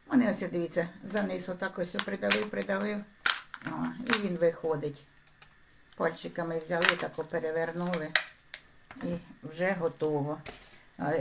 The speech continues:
це у мене мозаїк. Оце у мене мозаїк. М. Е, до речі, я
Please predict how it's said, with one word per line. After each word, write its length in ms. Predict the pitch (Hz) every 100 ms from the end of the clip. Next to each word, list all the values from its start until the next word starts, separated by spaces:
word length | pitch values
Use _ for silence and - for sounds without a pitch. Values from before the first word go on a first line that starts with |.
| 160
це 300 | - 202 196
у 120 | 180
мене 360 | 170 180 180 180 180 - - -
мозаїк. 720 | 175 180 175 156 147 147 139 - - - -
Оце 280 | - - 202
у 40 |
мене 220 | 175 165 156
мозаїк. 540 | 147 143 143 139 143 - - - - - - - -
М. 200 | 143 143 143 - 117
Е, 400 | 170 165 165 165 165
до 160 | 185
речі, 440 | 202 220 214 196 175
я 260 | 180 180